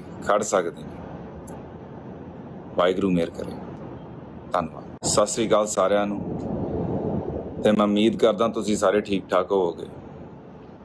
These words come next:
ਦਿਲ ਬੜਾ ਭਾਰਾ ਆ ਪੰਜਾਬ ਦੀ ਸਿਚੁਏਸ਼ਨ ਨੂੰ ਲੈ ਕੇ, ਤੇ ਮੈਂ ਕੁਝ ਗੱਲਾਂ ਤੁਹਾਡੇ ਨਾਲ ਸਾਂਝੀਆਂ ਕਰਨਾ ਚਾਹੁੰਦਾ ਹਾਂ। ਮੈਂ ਤੇ ਮੇਰੀ ਟੀਮ,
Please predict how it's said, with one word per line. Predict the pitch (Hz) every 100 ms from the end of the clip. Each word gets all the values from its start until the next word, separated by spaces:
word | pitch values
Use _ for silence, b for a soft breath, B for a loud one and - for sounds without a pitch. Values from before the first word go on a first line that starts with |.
| - - - - - - - - - - - - -
ਦਿਲ | 92 113
ਬੜਾ | 110 120
ਭਾਰਾ | 120 123 101 104 110
ਆ |
ਪੰਜਾਬ | 107 104 101 101 90
ਦੀ |
ਸਿਚੁਏਸ਼ਨ | 98 90 92 95 - 104
ਨੂੰ | 98
ਲੈ | 92 85
ਕੇ, | - - - - - - - - - - - - - -
ਤੇ | -
ਮੈਂ | 101
ਕੁਝ | 95 117 113
ਗੱਲਾਂ | 117 113 113
ਤੁਹਾਡੇ | 120 107
ਨਾਲ | 101
ਸਾਂਝੀਆਂ | 98 87 87 107
ਕਰਨਾ | 101 87 87
ਚਾਹੁੰਦਾ | 82 80 85
ਹਾਂ। | 82 - - - - - - - - - - - - - - - - - - - - - - - - - - - - - - - - -
ਮੈਂ | 104 107 110
ਤੇ | 113
ਮੇਰੀ | 127 120 120
ਟੀਮ, | 117 107 104 104